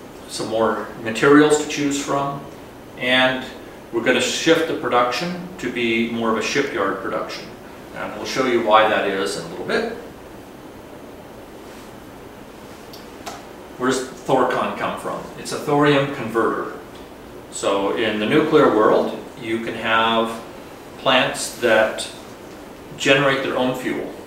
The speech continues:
So they will take a common material like thorium or, uh, uranium-two thirty-eight and convert it to fissile and then burn it and generate enough fuel to keep themselves, uh, to supply their own fuel. That kind of a reactor is known as a breeder.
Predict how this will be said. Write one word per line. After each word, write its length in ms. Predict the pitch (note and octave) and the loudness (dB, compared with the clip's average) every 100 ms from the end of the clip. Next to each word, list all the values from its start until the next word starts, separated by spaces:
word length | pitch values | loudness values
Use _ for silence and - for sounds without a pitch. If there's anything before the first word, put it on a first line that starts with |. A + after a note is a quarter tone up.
| - - | -16 -14
So 180 | - - | -8 -2
they 160 | G#2+ | 0
will 160 | A#2+ - | 0 0
take 180 | A#2+ A2 | 0 -2
a 80 | G#2 | -2
common 460 | - B2+ B2+ A#2 | 2 4 4 0
material 460 | A2+ A2 A#2 B2+ A2 | 0 2 4 6 6
like 200 | F#2+ - | 4 0
thorium 640 | - A#2 A2+ A#2 A#2 A#2 - | 0 4 4 2 0 0 -2
or, 300 | G2 G2 - - - - - | -2 -4 -6 -10 -14 -14 -8
uh, 300 | - F2+ F#2 | -6 -4 -2
uranium-two 460 | G#2+ G#2+ G#2 G2+ - | -2 0 -2 -4 -4
thirty-eight 640 | - - D3 D3+ C#3+ - - - - - | -4 2 4 6 4 0 -8 -12 -12 -6
and 200 | A2+ A2+ | -4 -4
convert 340 | A2+ B2 C#3 | -2 4 6
it 200 | C#3 - - | 6 4 -4
to 60 | |
fissile 640 | - B2 A2 G2 G2+ G2+ | -2 0 2 4 4 4
and 160 | G2+ G2 | 0 -2
then 180 | G#2+ G2+ | -4 -2
burn 200 | G2+ F2+ | -2 -2
it 180 | - - - | -6 -8 -8
and 340 | G#2 G2+ - | -8 -8 -4
generate 440 | - B2 A#2+ A2+ | 0 2 4 2
enough 360 | A2+ B2+ B2+ - | 2 2 2 2
fuel 240 | A#2+ A2+ | 2 2
to 80 | A2+ | 0
keep 240 | - A#2 A#2 | -4 -6 -4
themselves, 580 | - - A#2+ B2+ - - - - - - - | -4 -2 0 -2 -4 -12 -16 -16 -16 -16 -10
uh, 280 | B2 G#2 G2 | -6 -4 -4
to 60 | - | -6
supply 460 | - - B2+ A#2+ | -6 -2 4 4
their 180 | A#2 G#2+ | 4 2
own 140 | G#2 | -2
fuel. 360 | - C#2+ - - - - - - - - - - | -4 -6 -6 -8 -12 -16 -16 -16 -16 -18 -18 -2
That 260 | A2 G#2 - | 0 2 0
kind 200 | A#2+ A#2+ | -2 0
of 80 | |
a 80 | B2+ | 2
reactor 720 | A#2+ A2+ A2+ - E3+ D#3+ - A#2+ | 4 4 4 0 0 0 0 0
is 220 | A2 G#2+ | 0 -2
known 180 | G#2 G2+ | -4 -4
as 120 | A#2 | -6
a 40 | |
breeder. 400 | A2 G#2+ - - | -4 -2 0 -2